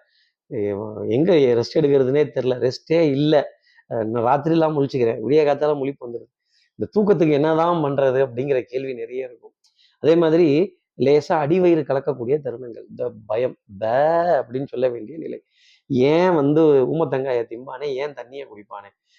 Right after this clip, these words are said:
எதுக்கு குறுக்கு வழியில போகணும், எதுக்கு கிராஸ் கட்ஸை தேடணும், அதுல மாட்டிக்கணும். கொஞ்சம், அஹ், கடமை, கண்ணியம், கட்டுப்பாடு, ஸ்ட்ரைட் ஃபார்வர்டா இருந்துடுங்க. "ப்ளீஸ், சாரி, எக்ஸ்கியூஸ் மீ", இந்த வார்த்தையை மனசுல வச்சுக்கோங்க.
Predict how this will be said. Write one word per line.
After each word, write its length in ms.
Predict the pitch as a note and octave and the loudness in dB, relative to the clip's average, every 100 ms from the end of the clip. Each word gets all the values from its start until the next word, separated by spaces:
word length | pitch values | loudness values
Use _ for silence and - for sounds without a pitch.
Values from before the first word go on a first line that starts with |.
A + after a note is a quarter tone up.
| _ | _
எதுக்கு 320 | C#3+ F3 F3 | 2 4 4
குறுக்கு 220 | C#3+ D#3 | 2 2
வழியில 260 | D3+ C#3+ C3 | 2 2 0
போகணும், 320 | A#2 B2 C#3+ | 0 0 2
எதுக்கு 240 | C#3+ D3+ C3 | 2 0 -2
கிராஸ் 340 | C3 C3+ - | -4 -6 -8
கட்ஸை 260 | C3+ A#2+ A2+ | -18 -12 -8
தேடணும், 200 | A2 D3+ | -8 -8
அதுல 220 | C3+ G#2 | -8 -8
மாட்டிக்கணும். 580 | F#2+ A#2 A#2+ A2 G2 - _ _ _ _ | -12 -14 -16 -20 -20 -20 _ _ _ _
கொஞ்சம், 460 | D#3+ F3+ D#3 - - _ _ - | 0 2 2 -2 -12 _ _ -6
அஹ், 160 | A#2+ A2 | -4 -2
கடமை, 340 | C#3 D#3 F3 | 0 0 0
கண்ணியம், 320 | C#3+ C#3 D#3 | 0 0 0
கட்டுப்பாடு, 380 | C3+ B2 A#2 G#2 | -2 -6 -8 -10
ஸ்ட்ரைட் 300 | - - D#3+ D#3+ | -8 -2 -2 0
ஃபார்வர்டா 320 | D#3+ D3 F3 | 0 2 2
இருந்துடுங்க. 460 | D#3 C#3+ C#3+ B2+ C#3+ - _ _ _ - | 2 2 2 2 -2 -6 _ _ _ -2
"ப்ளீஸ், 240 | E3 F#3+ - | 0 0 0
சாரி, 300 | C#3 D3+ F3+ | 0 2 2
எக்ஸ்கியூஸ் 400 | D3 - - D3 | 2 -2 -4 -4
மீ", 140 | - C#3 | -2 -2
இந்த 260 | B2+ B2+ | -2 -2
வார்த்தையை 380 | B2+ D3 F3+ D3 | 0 0 0 -2
மனசுல 240 | C3+ C#3+ D3 | -2 -6 -8
வச்சுக்கோங்க. 500 | C3 - D3+ B2+ | -10 -10 -10 -10